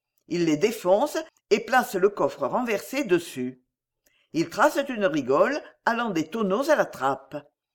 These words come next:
Ils garnissent cette rigole de poudre et laissent tomber une planche dessus. Le coffre dissimule la mine,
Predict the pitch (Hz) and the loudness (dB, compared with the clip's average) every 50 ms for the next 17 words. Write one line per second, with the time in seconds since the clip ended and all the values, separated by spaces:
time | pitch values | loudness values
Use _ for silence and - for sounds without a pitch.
0 | _ _ _ - 156 160 - - 185 185 180 180 214 262 339 - 302 254 208 208 | _ _ _ -8 -6 -4 0 0 0 0 0 -2 -4 -4 -4 -4 -4 -4 -4 -4
1 | - 196 185 165 156 139 123 139 180 233 277 269 190 175 - - - 180 190 214 | -4 -2 -2 -2 -2 0 0 2 2 0 0 -2 -4 -4 -4 -6 -8 -8 -6 -6
2 | 247 277 320 330 - - _ _ - - 165 165 190 269 - 285 214 - 214 196 | -6 -6 -8 -10 -10 -14 _ _ -2 2 4 4 4 4 2 -2 -6 -2 -2 0
3 | 175 151 208 277 302 262 190 160 - - 185 196 247 302 294 - 220 170 139 160 | 0 2 0 0 0 0 -2 -2 -4 -4 -4 -4 -2 -4 -4 -4 -4 -2 -2 -4
4 | 151 - - - 123 120 120 - _ _ _ _ _ _ _ _ _ _ _ _ | -4 -6 -8 -10 -10 -10 -10 -14 _ _ _ _ _ _ _ _ _ _ _ _
5 | _ _ _ _ _ _ _ _ _ _ _ _ _ _ _ _ _ 151 165 170 | _ _ _ _ _ _ _ _ _ _ _ _ _ _ _ _ _ 0 0 0
6 | 170 - 269 320 330 - 254 202 156 180 233 - - 262 202 190 208 269 285 226 | 4 4 4 4 4 2 -2 -2 -2 -2 -4 -4 -4 -4 -4 -4 -4 -2 -2 0
7 | 175 151 139 135 135 147 180 214 254 311 349 370 | 0 0 0 0 0 -2 0 0 -2 -4 -6 -8